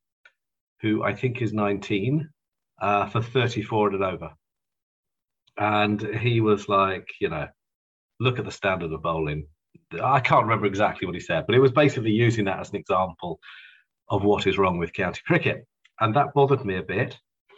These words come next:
Uh, I should say, first of all, that I, I like Kevin and I respect Kevin, and I respect the fact that he's prepared to have an opinion. I respect that he cares and he has that passion.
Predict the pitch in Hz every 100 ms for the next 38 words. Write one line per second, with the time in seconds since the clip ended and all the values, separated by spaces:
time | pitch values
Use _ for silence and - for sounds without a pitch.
0 | _ - _ - 120 135 139 151 139 147
1 | 151 127 135 127 117 113 117 104 117 113
2 | 120 120 113 - 85 82 95 117 - 104
3 | 101 95 - - 123 - - 95 85 87
4 | - _ - 104 101 101 - 123 117 117
5 | 104 95 101 98 104 - - - 101 98
6 | 95 - 104 98 87 - 98 110 151 -
7 | _ _ _ 113 110 - 113 107 104 101
8 | - 113 127 120 101 92 92 87 - -
9 | 104 - 104 104